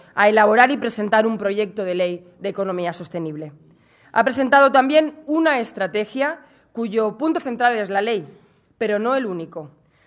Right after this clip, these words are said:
puesto que a lo largo del año dos mil diez, incluso este mismo mes, el Consejo de Ministros, como se dijo ayer, aprobará ya reformas importantes.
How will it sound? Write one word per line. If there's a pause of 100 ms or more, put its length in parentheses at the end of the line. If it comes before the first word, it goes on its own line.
(120)
puesto
que
a
lo
largo
del
año
dos
mil
diez, (200)
incluso
este
mismo
mes, (180)
el
Consejo
de
Ministros, (180)
como
se
dijo
ayer, (220)
aprobará
ya
reformas
importantes.